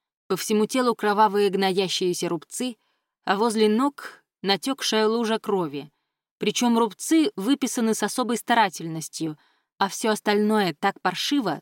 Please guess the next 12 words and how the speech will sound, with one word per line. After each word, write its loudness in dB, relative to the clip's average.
точно 2
обнаженную 2
женщину 2
рисовал 2
хулиган-второклассник. 0
А -6
теперь 0
скажите, -4
кто 0
ж -2
такое 0
купит? -2